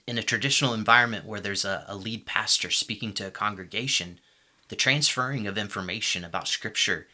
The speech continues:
can happen in that environment very well. If we want to do large corporate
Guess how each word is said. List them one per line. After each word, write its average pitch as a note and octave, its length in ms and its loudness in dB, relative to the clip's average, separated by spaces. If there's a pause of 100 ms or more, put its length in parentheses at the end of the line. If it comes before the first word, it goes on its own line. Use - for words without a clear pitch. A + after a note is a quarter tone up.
(140)
can C3 260 -8
happen A2 400 0
in F2+ 100 -6
that F2+ 180 0
environment F#2 480 -6
very F#2 240 -6
well. G2+ 400 -6 (440)
If G#2+ 100 -10
we A2 140 -2
want G#2+ 160 -2
to G2 60 -6
do G2 180 -6
large G2 460 0
corporate G2 640 -8